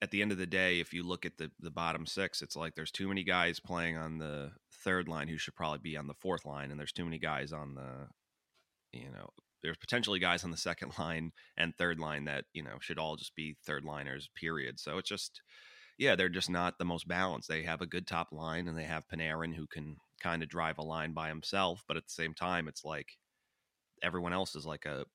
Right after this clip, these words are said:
is, I would say, is like a third or fourth line tweener, or who's just trying to get their legs under them. Maybe, you know, they'll obviously develop, you know, in another year. Uh, Chytil can be, I assume Chytil will keep progressing and just be even, you know, stronger. Howden,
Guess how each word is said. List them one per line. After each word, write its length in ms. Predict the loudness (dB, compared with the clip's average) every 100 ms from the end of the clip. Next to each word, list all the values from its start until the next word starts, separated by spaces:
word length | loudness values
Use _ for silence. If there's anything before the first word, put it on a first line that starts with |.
| _ -10
is, 200 | -10 -2
I 80 | 0
would 160 | 0 0
say, 220 | 0 0
is 140 | -2
like 160 | -6 -8
a 60 |
third 220 | -4 -2 -2
or 60 |
fourth 260 | -2 -4 -2
line 160 | -2
tweener, 460 | 0 2 2 2 0 -4
or 140 | -4
who's 160 | -2 -4
just 180 | -4 0
trying 140 | 0
to 60 | 0
get 120 | 0
their 120 | 0
legs 200 | 0 -2
under 200 | -4 -6
them. 180 | -8 -2
Maybe, 220 | 0 0
you 80 | 0
know, 120 | -2
they'll 220 | 0 -2 0
obviously 360 | 0 0 -2 -6
develop, 520 | 0 2 2 0 -6 _ _
you 100 | -4
know, 120 | -2
in 120 | -4
another 260 | -4 -4 -4
year. 460 | -2 0 0 0 -6 _ _ _ _ _ _ _
Uh, 380 | -4 -2 -2 -4 -8 _ _ _ _ _ _ _ -8
Chytil 420 | -4 -2 -2 -4
can 180 | -4 -4
be, 500 | -2 -4 -4 -6 -10 _ _ _ _ _ -4
I 100 | -2
assume 400 | 0 -2 -2 -2
Chytil 300 | -2 -2 -4
will 100 | -6
keep 240 | -4 -6
progressing 580 | -4 -4 0 0 -2 -4
and 80 | -6
just 180 | -8 -8
be 420 | -6 -6 -10 -14 _ _ -4
even, 320 | -2 0 -2 -4
you 80 |
know, 120 | -6 -4
stronger. 540 | 0 2 4 4 4
Howden, 560 | 4 4 4 2 0